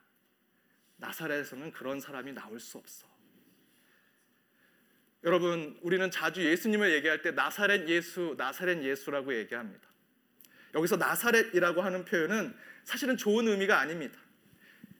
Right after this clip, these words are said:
지금 우리의 상황으로 얘기한다면 시골 촌뜨기 예수, 이런 뜻입니다. 촌놈 예수. 이름도 들어보지 못한 고장의 이름을 대고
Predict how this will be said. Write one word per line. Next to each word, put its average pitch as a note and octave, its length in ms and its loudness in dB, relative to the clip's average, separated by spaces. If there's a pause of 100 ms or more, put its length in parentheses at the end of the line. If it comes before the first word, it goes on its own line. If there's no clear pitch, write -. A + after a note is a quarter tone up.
(120)
지금 G#3+ 240 4
우리의 A#3 360 8
상황으로 A#3 480 4
얘기한다면 C#3+ 800 0 (840)
시골 G#3 340 0
촌뜨기 G3+ 540 -6
예수, A#2 340 -10
이런 D3 260 -8
뜻입니다. - 540 -16 (540)
촌놈 A#3 540 -2
예수. B2 300 -12 (1600)
이름도 F#3 340 2
들어보지 F3+ 400 2
못한 D#3+ 360 -8
고장의 E3 480 -4
이름을 C3 280 -6
대고 C#3 400 -16